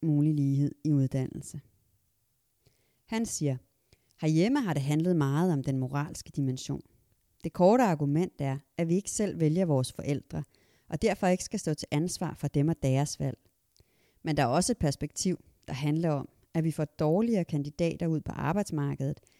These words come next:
hvis vi får flere middelklassebørn med dårlige evner end arbejderklassebørn med gode evner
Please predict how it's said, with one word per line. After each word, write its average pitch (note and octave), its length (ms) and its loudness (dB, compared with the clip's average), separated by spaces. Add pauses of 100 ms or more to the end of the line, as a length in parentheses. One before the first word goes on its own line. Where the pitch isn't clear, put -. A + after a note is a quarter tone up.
(200)
hvis - 180 -6
vi D#3 60 -8
får C#3+ 120 -6
flere E3+ 340 2
middelklassebørn F#3+ 920 0 (120)
med C#3+ 100 -10 (100)
dårlige F#3 380 4
evner D#3 300 2 (220)
end C3+ 160 -2
arbejderklassebørn C3 880 -4 (220)
med D3+ 80 -8 (120)
gode D#3 320 6
evner C3 260 2